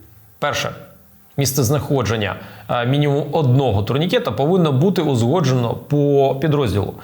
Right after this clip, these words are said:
Він повинен бути візуально видимий, знаходитись на вже ставших за роки війни інтуїтивно зрозумілих місцях розташування. Або на передній частині плитоноски, бронежилета, поряд з підсумками для магазинів, або на шлейці того ж бронежилета чи плитоноски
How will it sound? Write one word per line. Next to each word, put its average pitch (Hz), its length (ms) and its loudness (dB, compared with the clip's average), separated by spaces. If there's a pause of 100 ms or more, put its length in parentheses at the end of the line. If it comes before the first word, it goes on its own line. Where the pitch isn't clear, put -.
(260)
Він 233 180 2
повинен 170 380 2
бути 165 260 2
візуально 135 580 0
видимий, 123 480 0
знаходитись 135 600 0
на 131 80 2
вже 120 440 -2
ставших 135 500 -2
за 117 140 0
роки 117 280 0
війни 117 460 -2
інтуїтивно 131 560 0
зрозумілих 117 540 0
місцях 123 340 -2
розташування. 120 680 -2 (500)
Або 131 320 0
на 120 100 0
передній 117 360 -2
частині 120 420 -2
плитоноски, 131 640 0 (240)
бронежилета, 135 760 0 (320)
поряд 143 220 0
з - 40 -4
підсумками 123 520 0
для 117 260 0
магазинів, 123 540 -2 (580)
або 196 400 2
на 139 280 0
шлейці 135 580 0
того 117 260 0
ж 107 60 0
бронежилета 117 680 0
чи 143 280 -2
плитоноски 135 680 -2